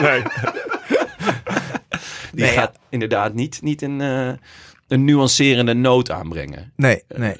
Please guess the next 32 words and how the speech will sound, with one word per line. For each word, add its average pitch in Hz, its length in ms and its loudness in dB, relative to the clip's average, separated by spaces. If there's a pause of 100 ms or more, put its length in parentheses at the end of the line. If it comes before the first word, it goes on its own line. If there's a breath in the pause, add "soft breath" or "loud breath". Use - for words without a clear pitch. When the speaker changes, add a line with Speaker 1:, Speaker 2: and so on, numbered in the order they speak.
(100)
Speaker 3:
Nee, 156 200 -2
op 196 100 -4
de 202 100 0
een 220 60 -2
of 185 120 -2
andere 196 200 2
manier, - 160 -4
hij 156 120 2
is 190 60 4
daar - 100 -4
een 208 60 2
beetje 151 200 2
dubbel 175 240 4
in, 95 120 0
Dumoulin, 90 380 -4
denk 90 220 -10
ik. - 160 -12
Weet 131 160 0
ik, - 120 -6
ik 123 140 -12
weet 135 100 2
het 143 100 2
niet 143 100 0
precies, - 440 -4
maar 160 100 -4
Speaker 2:
Ja. 117 60 2
Speaker 3:
dat 127 120 -2
hij 135 100 0
het, - 220 -10
dat 120 200 -2
hij 113 100 -2
het - 180 -6